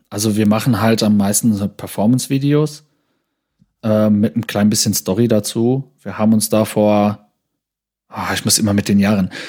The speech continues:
zweitausendneunzehn, zweitausendachtzehn, zweitausendneunzehn haben wir damit eigentlich angefangen, ähm, wo wir gesagt haben, "Komm, wir, wir legen uns jetzt eine Kamera zu und dann gucken wir einfach mal, ob wir das hinbekommen."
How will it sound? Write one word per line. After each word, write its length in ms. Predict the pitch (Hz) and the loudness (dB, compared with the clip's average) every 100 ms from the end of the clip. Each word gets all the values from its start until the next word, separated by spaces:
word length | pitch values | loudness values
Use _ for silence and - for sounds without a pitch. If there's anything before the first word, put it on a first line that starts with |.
| - - | -18 -8
zweitausendneunzehn, 920 | - 113 127 117 110 110 117 127 117 | 0 0 2 2 4 4 2 2 2
zweitausendachtzehn, 760 | 110 107 104 101 - 113 - 110 | 0 -2 -2 -2 -4 -6 0 0
zweitausendneunzehn 680 | - 104 101 92 117 123 104 | 0 -4 -2 0 0 0 0
haben 120 | 107 | 0
wir 80 | 107 | 2
damit 260 | 104 104 | 2 2
eigentlich 240 | 104 104 - | -2 -4 0
angefangen, 560 | 113 117 - 127 131 - _ - - _ _ _ - | 0 0 0 2 0 -4 _ -20 -20 _ _ _ -2
ähm, 300 | 110 107 107 | 2 4 2
wo 100 | 104 | 2
wir 100 | 104 | 0
gesagt 300 | 101 107 - | 0 -2 2
haben, 160 | 110 110 | 0 2
"Komm, 180 | 120 | 2
wir, 260 | 113 110 - | 4 2 0
wir 80 | 107 | 0
legen 220 | 101 113 | 2 2
uns 100 | 110 | 2
jetzt 180 | 107 - | -2 -4
eine 80 | 110 | -4
Kamera 400 | - 104 120 117 | 0 2 2 0
zu 260 | - 127 | 0 0
und 100 | 127 | 2
dann 240 | 113 104 - | 2 0 -2
gucken 320 | - - 123 | -6 -2 0
wir 140 | 113 | 2
einfach 300 | 104 113 107 | 0 -2 -4
mal, 200 | 110 107 101 | -2 0 0
ob 140 | 104 | -4
wir 60 | 104 | -4
das 160 | 101 - | -6 -4
hinbekommen." 680 | 101 135 139 147 151 170 | -2 -2 0 0 0 0